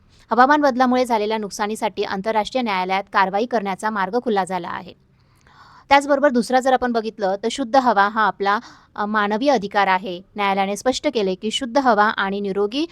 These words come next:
पर्यावरण हा मानवाचा मूलभूत हक्क आहे. यामुळे पर्यावरणाकडे दुर्लक्ष करणाऱ्या देशांवर मानवाधिकाराचे उल्लंघनाचे आरोप होऊ शकतात.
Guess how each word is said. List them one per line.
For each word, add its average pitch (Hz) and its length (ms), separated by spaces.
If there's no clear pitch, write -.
पर्यावरण 196 440
हा 208 260
मानवाचा 196 480
मूलभूत 233 380
हक्क 208 240
आहे. 180 320
यामुळे 202 260
पर्यावरणाकडे 196 640
दुर्लक्ष 208 360
करणाऱ्या 226 400
देशांवर 190 500
मानवाधिकाराचे 247 840
उल्लंघनाचे 220 760
आरोप 208 380
होऊ 190 140
शकतात. - 400